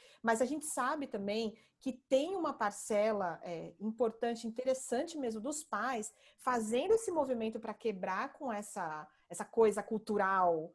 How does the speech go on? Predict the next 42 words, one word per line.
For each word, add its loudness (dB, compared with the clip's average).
arraigada -2
na -2
sociedade, -4
que -6
é 2
o, 2
como -4
você -10
falou, 0
é 2
o 6
pai 2
carteira, 2
é -4
o -4
pai 0
provedor. 0
Não, 4
agora 2
eu 2
quero -2
sentar 0
e 2
brincar -2
com -8
meu -4
filho, -4
eu -4
quero -2
fazer 4
o, -2
o, -4
com -4
meu 2
filho -4
o -10
que -4
meu -2
pai -4
não -4
fez -8
comigo. -4